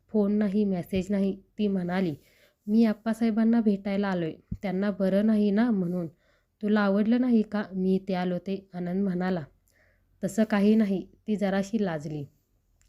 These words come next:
त्याने निरखून तिच्याकडे पाहिलं. केसाची घातलेली सैल सर्वेनी, झोपेतून उठल्यामुळे विस्कटलेले केस, बिस्किट कलरचा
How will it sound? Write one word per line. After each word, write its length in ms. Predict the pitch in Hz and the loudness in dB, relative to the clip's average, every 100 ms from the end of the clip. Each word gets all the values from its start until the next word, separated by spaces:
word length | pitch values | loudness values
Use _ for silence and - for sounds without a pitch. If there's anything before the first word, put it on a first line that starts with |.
| _ _ _ | _ _ _
त्याने 280 | 214 202 240 | 0 2 4
निरखून 400 | 240 220 233 247 | 4 4 0 -2
तिच्याकडे 500 | 233 226 226 233 233 | -2 -2 -4 -2 -2
पाहिलं. 420 | 233 208 202 190 - _ _ _ | -2 -4 -2 -4 -6 _ _ _
केसाची 500 | 214 190 190 185 226 | -6 -4 -4 -4 0
घातलेली 460 | 208 185 - 190 196 | 0 -2 -2 0 0
सैल 320 | 196 202 190 | 0 0 0
सर्वेनी, 600 | 196 214 208 220 214 185 190 _ _ 233 | 0 2 4 4 4 0 -6 _ _ 0
झोपेतून 460 | 233 226 247 247 247 | 2 2 0 0 0
उठल्यामुळे 600 | 247 240 233 233 240 240 | 0 0 2 4 4 4
विस्कटलेले 640 | 214 - 220 208 208 196 | 0 -4 -8 -4 -2 -2
केस, 380 | 196 196 170 - _ _ _ - | -2 -4 -4 -6 _ _ _ -10
बिस्किट 480 | 190 180 - - 208 | -4 -4 -6 -8 -6
कलरचा 520 | - 190 190 196 208 | -2 0 0 0 -4